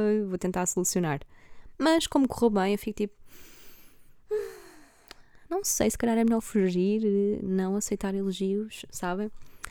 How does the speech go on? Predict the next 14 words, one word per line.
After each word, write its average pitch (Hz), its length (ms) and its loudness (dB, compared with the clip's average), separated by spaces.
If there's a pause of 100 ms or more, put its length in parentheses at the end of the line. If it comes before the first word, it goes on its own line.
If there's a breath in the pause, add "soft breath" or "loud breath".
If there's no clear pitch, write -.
(420 loud breath)
Ah, 220 760 4 (840)
quando 254 180 6
está - 200 6
bem 233 140 8
feito, - 560 2 (1040)
acho 208 200 2
que - 60 -16
temos 202 180 4
aquele 202 220 2
pensamento 196 580 2
de, 165 160 -2 (120)
"Hum, 320 280 2
foi 339 160 4
sorte, 190 440 4